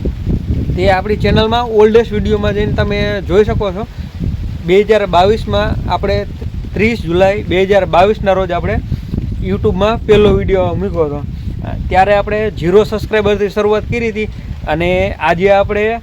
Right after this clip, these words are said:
આજે તારીખ છે ત્રીસ જુલાઈ બે હજાર ને ચોવીસ અને આજે આપણે આ YouTube-ની જર્નીના બે વર્ષ પૂરા થઈ ગયા છે અને પાછા આપણે એ જ જગ્યાએ ઊભા રહીને આપણે વીડિયો બનાવી છે.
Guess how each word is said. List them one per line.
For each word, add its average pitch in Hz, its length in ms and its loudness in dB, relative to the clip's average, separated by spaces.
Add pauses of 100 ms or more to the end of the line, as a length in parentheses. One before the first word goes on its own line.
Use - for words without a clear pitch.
(1080)
આજે 170 300 4
તારીખ 196 320 4
છે 214 220 2
ત્રીસ 208 460 -2 (440)
જુલાઈ 190 340 4
બે 190 340 2
હજાર 190 200 4
ને 175 160 0
ચોવીસ 190 340 2 (380)
અને 170 460 0
આજે 196 320 4
આપણે 208 480 2 (1300)
આ 170 80 4
YouTube-ની 208 560 0
જર્નીના 220 640 2 (340)
બે 208 180 8
વર્ષ 214 280 2 (120)
પૂરા 220 240 6
થઈ 220 140 2
ગયા 226 180 2
છે 202 120 -2
અને 190 120 -2
પાછા 202 260 2
આપણે 214 280 0 (240)
એ 233 140 6
જ 190 140 2
જગ્યાએ 214 280 4
ઊભા 180 260 0
રહીને 143 260 2 (420)
આપણે 185 360 2 (160)
વીડિયો 196 320 4
બનાવી 185 420 4
છે. 160 140 -2